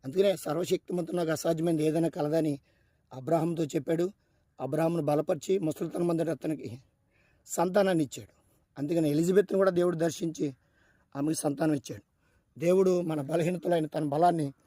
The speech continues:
పరిపూర్ణం చేసే దేవుడు. అందుకనే పౌలు, "నేను ఎప్పుడు బలహీనున్నప్పుడు క్రీస్తునందు బలవంతుణ్ణి" అంటాడు. ఆయన బలాన్ని మనం పొందుకోవాలంటే ఖచ్చితంగా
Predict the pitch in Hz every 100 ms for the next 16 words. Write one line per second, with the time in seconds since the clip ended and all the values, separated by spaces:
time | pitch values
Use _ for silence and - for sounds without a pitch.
0 | _ _ _ _ _ 170 180 208 202 185
1 | 160 170 147 123 - - 131 156 269 196
2 | 440 392 - - 165 180 143 117 _ _
3 | _ _ _ _ _ _ 165 165 170 202
4 | 185 185 185 196 190 170 - 190 202 -
5 | 180 160 139 - _ _ _ _ _ -
6 | 151 160 185 190 - 180 190 175 139 -
7 | - _ _ _ _ _ _ _ _ _
8 | - 135 131 147 170 165 156 143 160 165
9 | - 165 156 156 - 147 165 165